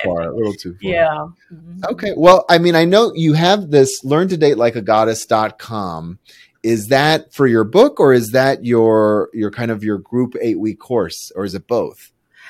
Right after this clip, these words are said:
Speaker 1: Um, it's for both. And
Speaker 2: Okay.
Speaker 1: I'm actually going to offer your listeners a little special treat.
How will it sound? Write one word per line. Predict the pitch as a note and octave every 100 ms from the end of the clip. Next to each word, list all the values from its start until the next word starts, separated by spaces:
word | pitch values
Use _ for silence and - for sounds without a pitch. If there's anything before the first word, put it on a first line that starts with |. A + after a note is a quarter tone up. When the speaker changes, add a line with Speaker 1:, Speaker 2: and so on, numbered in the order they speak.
| -
Speaker 1:
Um, | B3 B3+
it's | A#3+ C#4+
for | - - F4+ G#4+ -
both. | D#4 G3+ B2 G#3+ G4 -
And | - A#3 A#3 C4+
Speaker 2:
Okay. | A#3
Speaker 1:
I'm | A#3 - _
actually | B3 D4 - - C#4+ D4 C4+ G#3
going | A3+ A3+ A3 A3 -
to | G#3 G3
offer | F#3+ F#3+ G#3+ G3
your | F#3 F3+ F3+
listeners | E3+ F#3+ E3+ D3 D3+ A#3+ C4+
a | -
little | F3+ F3 F3
special | - G3 G3 G#3+
treat. | - G3+ F3 A#3+ -